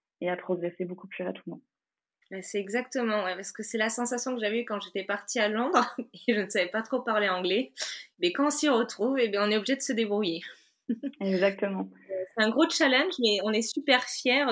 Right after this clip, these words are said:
Speaker 2: de, comme tu dis, toi, t'as réussi à tenir une conversation au bout de ces trois mois et t'étais fière de toi d'avoir réussi ça.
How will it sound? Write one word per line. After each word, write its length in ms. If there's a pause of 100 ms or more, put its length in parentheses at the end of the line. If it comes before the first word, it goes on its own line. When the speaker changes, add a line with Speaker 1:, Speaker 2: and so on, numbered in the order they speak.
Speaker 2:
de, 380 (140)
comme 160
tu 120
dis, 140
toi, 200
t'as 140
réussi 320
à 60
tenir 280
une 120
conversation 540
au 40
bout 100
de 60
ces 140
trois 200
mois 260 (300)
et 100
t'étais 260
fière 300
de 100
toi 200
d'avoir 240
réussi 340
ça. 220